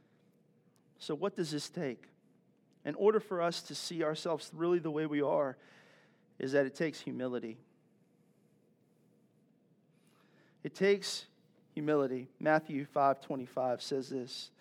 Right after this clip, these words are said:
This is the Message translation. I, I hope it comes up on the screen. If not, just listen. "Or say you're on the street and an old enemy accosts you. Don't lose a minute. Make the first move. Make things right with him. After all,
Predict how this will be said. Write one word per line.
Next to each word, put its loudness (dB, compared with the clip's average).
This -4
is -4
the -2
Message 2
translation. -6
I, -4
I -4
hope -2
it -14
comes -4
up -6
on -6
the -10
screen. -8
If -10
not, -4
just -16
listen. -8
"Or 8
say 10
you're 12
on 12
the 4
street 2
and 0
an 2
old 8
enemy 2
accosts 4
you. -2
Don't 8
lose 8
a 4
minute. 2
Make 6
the 0
first 4
move. 4
Make 4
things 0
right 6
with -4
him. -4
After 8
all, 8